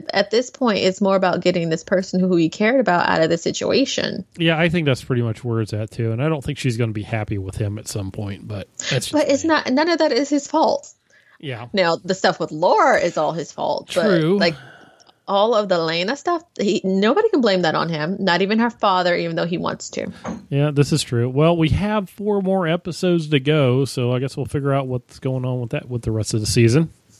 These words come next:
Speaker 1: Yeah.
Speaker 2: Doesn't
Speaker 1: Oh, wow.
Speaker 2: mean that
Speaker 1: <laughs>
Speaker 2: anybody's ever gonna get out of the red zone or out of anything, but hey, we got a lot going on.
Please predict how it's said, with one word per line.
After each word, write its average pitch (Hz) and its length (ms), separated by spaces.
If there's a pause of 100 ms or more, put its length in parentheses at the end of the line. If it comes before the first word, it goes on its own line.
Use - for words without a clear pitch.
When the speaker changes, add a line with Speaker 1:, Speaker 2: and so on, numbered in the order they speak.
(220)
Speaker 1:
Yeah. 190 320 (480)
Speaker 2:
Doesn't 117 180
Speaker 1:
Oh, - 20
wow. 147 300
Speaker 2:
mean 139 220
that 139 160 (100)
Speaker 1:
<laughs> 208 80
Speaker 2:
anybody's 135 480
ever 135 160
gonna 131 200
get 127 200
out 151 320
of 139 140
the 127 80
red 113 240
zone 113 280
or 117 200
out 139 240
of 107 180
anything, 107 460
but 127 160
hey, 135 320 (160)
we 113 100
got 151 120
a 143 40
lot 160 160
going 151 220
on. 110 220